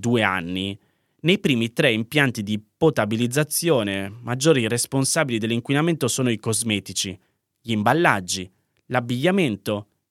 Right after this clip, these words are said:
e i pneumatici. Anche se principalmente, spiega Legambiente, sono stati trovati frammenti di politene riconducibili alle vecchie buste di plastica.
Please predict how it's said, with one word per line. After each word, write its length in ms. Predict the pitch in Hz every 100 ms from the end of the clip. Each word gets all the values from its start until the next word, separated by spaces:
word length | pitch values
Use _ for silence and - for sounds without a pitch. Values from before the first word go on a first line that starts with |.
| _
e 120 | 220
i 80 | 190
pneumatici. 760 | - 117 92 85 - 95 101 92 _ _ _ _ _ _ _ _
Anche 300 | 214 240 135
se 180 | 147 131
principalmente, 920 | 120 110 - 123 120 123 117 92 101
spiega 420 | - 113 110 110
Legambiente, 840 | 110 113 131 139 160 143 123 101 98 _ _ _ _
sono 180 | - 160
stati 300 | 160 156 120
trovati 500 | - 127 143 143 117
frammenti 720 | - 123 123 135 147 143 120
di 340 | 110 113 110 -
politene 680 | 113 113 123 151 151 127
riconducibili 760 | 110 107 117 123 - 139 127 113
alle 240 | 107 110
vecchie 340 | 113 131 - 110
buste 280 | 113 - 104
di 100 | 98
plastica. 720 | 98 92 - 101 92 101